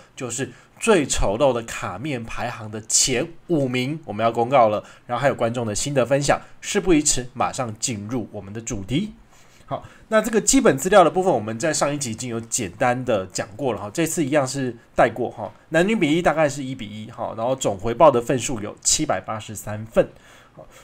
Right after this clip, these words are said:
那年龄的部分的话呢，大部分都是三十一到四十岁的族群在我们这一边这样子。那固定收入的部分呢，哦，最主要是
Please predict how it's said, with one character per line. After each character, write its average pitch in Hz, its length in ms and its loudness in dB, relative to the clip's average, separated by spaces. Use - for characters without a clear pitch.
那 240 100 4
年 196 240 6
龄 202 140 4
的 165 80 6
部 180 160 -2
分 180 160 2
的 127 80 0
话 143 160 2
呢， 117 260 -2
大 180 160 4
部 165 140 -2
分 156 140 0
都 143 100 -2
是 151 100 -2
三 139 240 0
十 139 160 -4
一 113 60 -6
到 123 140 0
四 120 180 -6
十 104 100 -8
岁 104 300 -2
的 107 380 2
族 - 280 -4
群 - 360 4
在 117 220 -2
我 113 100 -6
们 104 240 -8
这 147 100 -6
一 131 140 -4
边 127 280 -2
这 123 100 -10
样 95 100 -12
子。 104 140 -16
那 196 220 4
固 247 180 4
定 226 220 2
收 190 240 4
入 208 180 2
的 147 120 4
部 147 200 0
分 127 300 0
呢， 117 260 -2
哦， 85 200 -12
最 208 160 2
主 107 280 -4
要 143 200 4
是 127 280 -4